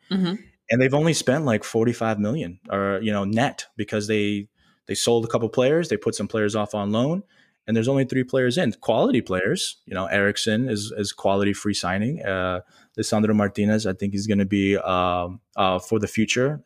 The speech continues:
Speaker 2: definitely a, a different style, a project type of, type of player. Uh, and it's Ten Hag what he wanted, and then the left back too with, uh, Tyrell Malacia. But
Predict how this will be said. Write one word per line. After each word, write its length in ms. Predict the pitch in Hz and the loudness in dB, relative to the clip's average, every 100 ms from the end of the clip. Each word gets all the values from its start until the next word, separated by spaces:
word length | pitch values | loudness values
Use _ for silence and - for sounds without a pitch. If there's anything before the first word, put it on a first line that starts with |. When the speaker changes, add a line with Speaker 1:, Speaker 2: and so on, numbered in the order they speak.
| 95 | -2
Speaker 2:
definitely 460 | 98 - 107 101 | -2 0 0 2
a, 300 | 98 92 90 - - - _ - | 2 0 -2 -8 -20 -20 _ -4
a 80 | |
different 380 | 98 117 - 110 | 0 0 2 0
style, 400 | - 95 98 107 | 2 2 4 2
a 40 | 98 | 0
project 520 | - 104 101 107 - | 0 0 2 -2 -2
type 260 | 104 - | -4 -4
of, 160 | 104 - | -8 -6
type 180 | 107 95 | -4 -2
of 120 | 92 | -2
player. 340 | 98 95 151 - _ _ _ _ - | 0 0 0 -6 _ _ _ _ -4
Uh, 220 | 98 95 | 0 0
and 140 | 107 110 | 2 2
it's 160 | 104 | 0
Ten 240 | - 117 104 | -2 0 0
Hag 300 | 101 101 101 - | 0 0 -2 -4
what 200 | 104 95 | -2 -2
he 80 | 101 | 0
wanted, 400 | 101 92 101 139 | -2 -2 -2 -4
and 280 | - 98 101 - | -2 -2 -4 -2
then 100 | 117 | 2
the 60 | |
left 240 | 117 110 - | 2 2 0
back 240 | 110 104 | 0 0
too 220 | - 120 | 0 2
with, 140 | 110 104 | 2 -2
uh, 440 | 101 98 98 95 95 | -2 -2 -2 -4 -8
Tyrell 280 | - 98 101 | -4 0 0
Malacia. 500 | 98 98 101 - 123 | 0 -2 -4 -6 -4
But 200 | 107 95 | -4 -4